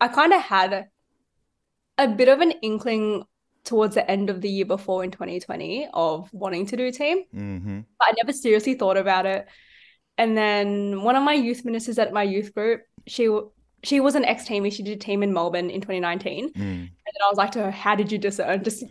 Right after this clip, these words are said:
Speaker 1: give me everything. I don't know what to discern. I don't know how to discern, but I,
Speaker 2: <laughs>
Speaker 1: there's, there's such a big desire in my heart to do something
Speaker 2: Yeah.
Speaker 1: like team because team had a massive impact on my life."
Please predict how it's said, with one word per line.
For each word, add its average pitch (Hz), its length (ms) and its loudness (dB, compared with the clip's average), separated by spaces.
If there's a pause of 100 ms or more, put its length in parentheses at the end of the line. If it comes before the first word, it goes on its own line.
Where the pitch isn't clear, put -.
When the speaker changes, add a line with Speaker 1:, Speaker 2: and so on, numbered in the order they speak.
Speaker 1:
give 277 160 8
me 294 140 10
everything. 247 600 8
I 240 100 8
don't 294 120 8
know 294 100 8
what 269 260 6
to 320 100 4
discern. 233 320 4
I 214 80 6
don't 254 120 4
know 190 100 4
how 240 180 -2
to 285 120 -6
discern, 247 360 2
but 233 160 4
I, 220 140 4
Speaker 2:
<laughs> - 60 -16
Speaker 1:
there's, 254 220 4 (260)
there's 539 120 4
such 294 160 -2
a 330 60 2
big 247 200 -2
desire 175 480 0
in 180 120 -6
my 175 120 -2
heart 175 340 0 (180)
to 233 80 -4
do 202 120 0
something 233 260 -4
Speaker 2:
Yeah. 254 60 2
Speaker 1:
like 254 120 0
team 302 260 0
because 226 200 -6
team 226 200 -4
had 285 120 -2
a 277 40 0
massive 185 600 -2
impact 185 400 -6
on 185 120 -6
my 170 140 -4
life." 170 340 0